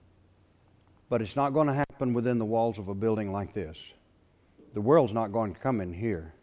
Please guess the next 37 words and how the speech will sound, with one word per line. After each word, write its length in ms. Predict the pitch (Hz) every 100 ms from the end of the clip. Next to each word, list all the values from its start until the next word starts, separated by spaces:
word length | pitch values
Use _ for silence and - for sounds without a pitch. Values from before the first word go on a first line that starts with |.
| _ _ _ _ _ _ _
But 120 | 113
we're 200 | 98 151
going 240 | 185 165 127
to 80 | 123
come 280 | 131 123 117
here 260 | 143 135
and 120 | 110
we're 100 | 110
going 240 | 135 160 131
to 80 | 110
get 260 | 127 -
what 200 | 120 104
we 120 | 107
need. 400 | 113 127 120 98 90 - _ _ _ _ -
And 160 | 104 117
we're 120 | 156
going 240 | 170 165
to 100 | 135
be 180 | 123 131
emboldened 640 | 123 110 127 143 139 113
and 140 | 101 90
strengthened 560 | - 135 127 - 104
to 60 | 107
go 220 | 98 107
there, 680 | 98 87 90 143 131 98 95 - - _ _ _
to 120 | - 117
our 220 | 139 147
world. 380 | 95 85 82 - _ _ - - _ _ _ -
You 220 | 123 202
may 180 | 208 143
not 220 | 123 110
go 240 | 135 165
as 120 | 107 -
far 640 | - 165 139 101 98 - -
as 200 | 107 110
we 180 | 139
go 280 | 120 92 78